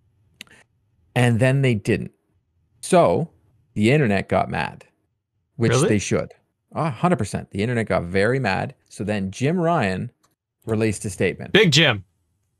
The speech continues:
Speaker 1: Thursday was supposed to be a celebration for Horizon Forbidden West and the amazing team at Guerrilla working to deliver it on February eighteenth, twenty twenty-two. However, it was abundantly clear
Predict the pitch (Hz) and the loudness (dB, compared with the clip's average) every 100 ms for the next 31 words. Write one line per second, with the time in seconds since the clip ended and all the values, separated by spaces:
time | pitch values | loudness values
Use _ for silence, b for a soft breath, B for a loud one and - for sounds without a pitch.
0 | _ _ _ _ _ _ - 160 175 180 | _ _ _ _ _ _ -8 -2 -2 0
1 | 190 185 160 131 127 123 117 - 104 107 | -2 0 -2 -2 -4 -2 -4 -4 -6 -4
2 | 101 110 101 98 92 110 95 92 101 92 | -4 -4 -2 -2 -4 -8 -10 -8 -4 -2
3 | 90 90 98 - - - 101 95 87 90 | -2 -4 -10 -14 -20 -10 -6 -4 -4 -6
4 | 90 - - - - _ - 98 98 98 | -10 -12 -16 -20 -20 _ -10 -4 -2 -2
5 | 104 107 - 101 98 95 92 85 87 95 | -2 -4 -4 -4 -4 -4 -4 -4 -4 -6
6 | - 107 - 107 120 139 151 147 110 104 | -6 -10 -10 -6 -4 -2 -4 -4 -4 -6
7 | - 104 104 107 107 98 101 - 101 101 | -4 -4 -2 -2 0 -2 -4 -4 -6 -6
8 | - 98 98 92 90 95 - 92 95 123 | -6 -8 -6 -8 -6 -6 -8 -6 0 2
9 | 160 90 95 _ _ _ _ 127 117 110 | 2 0 -4 _ _ _ _ 0 2 2
10 | 101 120 147 156 143 127 - 123 98 90 | 0 0 0 -2 -4 -6 -4 0 0 0